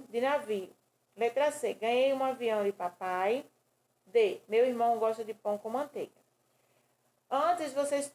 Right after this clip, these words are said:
grifaram só o encontro vocálico, agora vocês vão grifar toda a palavra, certo? Gosto de suco de mamão com cenoura. Gosto não tem encontro vocálico.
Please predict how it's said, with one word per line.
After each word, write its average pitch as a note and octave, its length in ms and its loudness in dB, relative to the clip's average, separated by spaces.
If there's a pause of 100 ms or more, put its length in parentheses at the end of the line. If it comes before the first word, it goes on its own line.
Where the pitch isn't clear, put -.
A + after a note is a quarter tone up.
(120)
grifaram B3+ 720 0
só - 720 0
o B3 100 6
encontro B3 840 0 (120)
vocálico, A#3 640 -2
agora A#3 340 4
vocês A#3+ 240 -2
vão A#3 140 -4
grifar A3+ 440 -4 (220)
toda A3 380 4
a A#3+ 40 2
palavra, A#3+ 680 -2
certo? A#3 360 -2 (520)
Gosto C4+ 540 2
de C4 120 -4
suco C4+ 420 0
de B3+ 80 -2
mamão B3 400 0
com C4+ 140 -8
cenoura. B3 680 -2
Gosto B3 420 2
não A#3 180 0
tem C4 300 -2
encontro A#3 340 -4
vocálico. F#3 760 -2